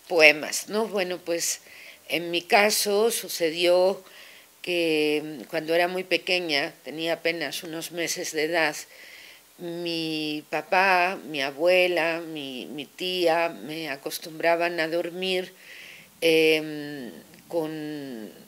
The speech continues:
canciones asturianas, pero también con versos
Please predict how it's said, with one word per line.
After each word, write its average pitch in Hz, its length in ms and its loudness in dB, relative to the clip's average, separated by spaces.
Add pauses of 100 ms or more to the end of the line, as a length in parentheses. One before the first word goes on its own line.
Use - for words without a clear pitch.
(400)
canciones 214 720 0
asturianas, 170 1000 2 (500)
pero 175 220 4
también 180 580 2
con 165 760 -6
versos 185 840 4